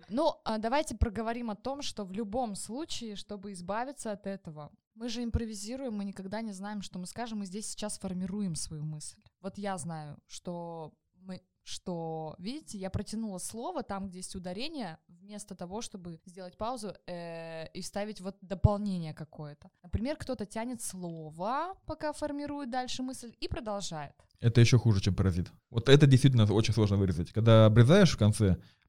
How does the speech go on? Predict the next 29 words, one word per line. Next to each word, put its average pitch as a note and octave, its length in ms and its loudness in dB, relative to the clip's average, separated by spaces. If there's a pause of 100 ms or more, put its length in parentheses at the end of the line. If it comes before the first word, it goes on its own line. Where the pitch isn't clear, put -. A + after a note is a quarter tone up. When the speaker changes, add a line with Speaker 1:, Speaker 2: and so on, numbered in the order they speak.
(220)
Speaker 2:
там A2 180 8
резкий A#2 220 8
обрыв C3 240 8
идет, G#2 260 8 (140)
и G2+ 140 -12
очень G2+ 220 -2
плохо. F2 360 -6
Speaker 1:
А G#3 140 -2
те C4 340 -4
звуки, A3 360 -4
которые G3+ 340 -4
вы G3+ 60 -6
вставляете, G3+ 920 -6
э, F3 220 -8
чтобы G#3+ 320 -2
за F3+ 260 -10 (180)
паузу G3+ 560 -4 (460)
чем-то A3 320 -4
заполнить, B3 880 0
вот F#3+ 180 -6
от F#3+ 120 -10
них C4 180 -8
тоже A3 300 -6
можно F3+ 300 -6
избавиться, G3+ 420 -6
просто G3 400 -4
помолчать. E3+ 640 -10
Кажется, A3 440 -8
что, - 200 -14